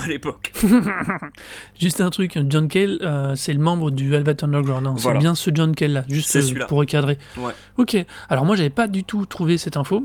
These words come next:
Speaker 2: même si alors que, on, du coup, en même temps qu'on en parle, bah, je vois qu'elle est sur la page wiki de la chanson. J'aurais dû faire un peu plus gaffe. Mais oui, non, donc c'est, euh,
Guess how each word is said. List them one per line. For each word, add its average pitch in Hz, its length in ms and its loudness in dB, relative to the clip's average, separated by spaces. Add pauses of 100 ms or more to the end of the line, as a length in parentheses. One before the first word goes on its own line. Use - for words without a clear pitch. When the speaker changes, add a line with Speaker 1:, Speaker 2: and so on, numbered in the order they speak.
Speaker 2:
même 160 200 4
si - 100 -2
alors 147 200 -2
que, - 100 -6
on, 143 240 0
du 135 140 -2
coup, - 140 -4
en 156 100 4
même 143 140 2
temps 147 120 0
qu'on 147 120 0
en 143 80 2
parle, 151 180 0
bah, 139 140 2
je 139 100 2
vois 143 180 0
qu'elle 135 200 -2
est 135 60 -2
sur 147 140 -4
la 139 120 -2
page 139 260 0
wiki 139 280 -2
de 139 60 -2
la 131 80 0
chanson. 143 420 -4
J'aurais 170 340 0
dû 160 120 -2
faire 151 140 -6
un 135 60 -2
peu 135 100 -2
plus 131 120 -4
gaffe. 170 320 -4 (720)
Mais 156 120 6
oui, 196 180 4
non, 165 120 4
donc 202 220 0
c'est, 160 200 -2
euh, 143 460 0